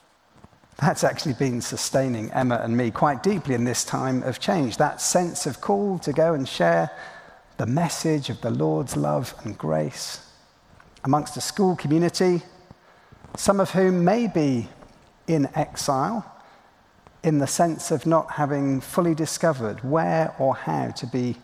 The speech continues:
truly at home in God's love for them. And trusting, as those, as that verse goes on, that whether we're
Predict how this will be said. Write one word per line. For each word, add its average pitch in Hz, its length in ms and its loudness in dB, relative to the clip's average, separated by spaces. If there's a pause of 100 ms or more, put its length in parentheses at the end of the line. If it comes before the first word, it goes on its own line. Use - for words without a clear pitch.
(100)
truly 165 580 0
at 139 140 -4
home 113 580 -4 (720)
in 123 160 -4
God's 117 400 -2
love 104 420 -2 (260)
for 110 300 -6
them. 98 240 -6 (1400)
And 151 240 4
trusting, 113 640 0 (100)
as 117 120 -8
those, 120 280 -2 (400)
as 110 80 -6
that 120 180 -2
verse 120 240 0
goes 123 200 -2
on, 120 160 2
that 120 80 -2
whether 147 240 4
we're 127 240 2